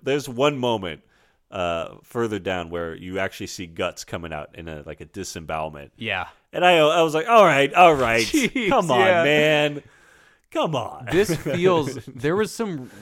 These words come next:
Speaker 2: real, like, Sam
Speaker 1: Yeesh.
Speaker 2: Raimi moments in some of the, <laughs> like, gore, man. The guy getting disemboweled, coming in just like, "Oh," that's like, "Oh, well, that's
Speaker 1: Just
Speaker 2: my
Speaker 1: seeing
Speaker 2: nightmare."
Speaker 1: the hacks coming off of people's
Speaker 2: There was
Speaker 1: arms
Speaker 2: some
Speaker 1: and stuff.
Speaker 2: flesh getting chunked out
Speaker 1: Yeah.
Speaker 2: of people,
Speaker 1: The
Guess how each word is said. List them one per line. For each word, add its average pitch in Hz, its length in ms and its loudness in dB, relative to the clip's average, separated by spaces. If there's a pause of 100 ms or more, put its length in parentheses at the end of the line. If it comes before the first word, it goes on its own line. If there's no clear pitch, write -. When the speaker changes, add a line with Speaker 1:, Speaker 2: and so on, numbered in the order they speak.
(120)
Speaker 2:
real, 127 360 -2
like, 107 240 -4
Sam 120 460 -4
Speaker 1:
Yeesh. 120 120 -2
Speaker 2:
Raimi 101 320 -6
moments 90 520 -12
in 113 200 -8
some 151 300 -2
of 170 120 2
the, 277 800 2
<laughs> - 20 -
like, 214 260 -8
gore, 147 420 0
man. 131 440 -2 (500)
The 170 80 -4
guy 180 240 4
getting 151 280 0
disemboweled, 120 840 0
coming 135 240 -4
in 131 100 -6
just 123 120 -8
like, 135 140 -6 (280)
"Oh," 180 360 4
that's 135 160 2
like, 127 160 0
"Oh, 117 40 -2 (200)
well, 120 180 2
that's 117 160 -2
Speaker 1:
Just 90 200 -10
Speaker 2:
my 90 80 -4
Speaker 1:
seeing 147 160 -2
Speaker 2:
nightmare." 127 160 -2
Speaker 1:
the 95 80 -6
hacks - 580 -8
coming 104 280 -8
off 98 180 -6
of 95 100 -16
people's 92 340 -10
Speaker 2:
There 85 80 -2
was 87 100 -2
Speaker 1:
arms 87 160 -6
Speaker 2:
some 120 120 -8
Speaker 1:
and - 240 -16
stuff. - 340 -14
Speaker 2:
flesh 95 360 -10
getting 82 240 -16
chunked - 460 -16
out 82 140 -10
Speaker 1:
Yeah. 76 80 -12
Speaker 2:
of 73 40 -18
people, 85 300 -18
Speaker 1:
The 82 40 -20